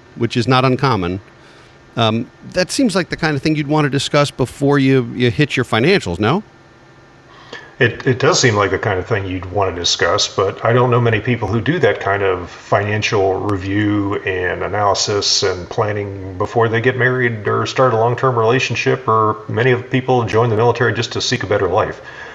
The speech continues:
Speaker 2: Uh, maybe one of the reasons they joined the military was exactly because they do have eighty thousand dollars in student loans.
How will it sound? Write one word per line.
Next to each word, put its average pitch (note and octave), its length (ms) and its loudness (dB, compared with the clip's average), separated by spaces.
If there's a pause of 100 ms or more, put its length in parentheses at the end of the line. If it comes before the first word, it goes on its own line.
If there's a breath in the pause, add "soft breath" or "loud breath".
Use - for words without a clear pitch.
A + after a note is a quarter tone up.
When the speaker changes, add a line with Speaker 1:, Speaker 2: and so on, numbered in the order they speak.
(220 loud breath)
Speaker 2:
Uh, F#2 140 2
maybe G2+ 400 2
one G2+ 200 0
of F#2+ 40 -4
the F#2+ 80 -2
reasons G2 280 -2
they F2 120 -2
joined G2+ 280 -2
the F#2+ 40 -6
military F#2+ 460 0
was F2+ 160 -6
exactly G2 480 -2
because F2+ 360 -6
they F2 140 -2
do C3 180 2
have F2+ 440 0
eighty F2 240 -4
thousand D#2+ 320 0
dollars D#2+ 400 0
in D2+ 140 -10
student D2+ 400 -6
loans. F2+ 440 -2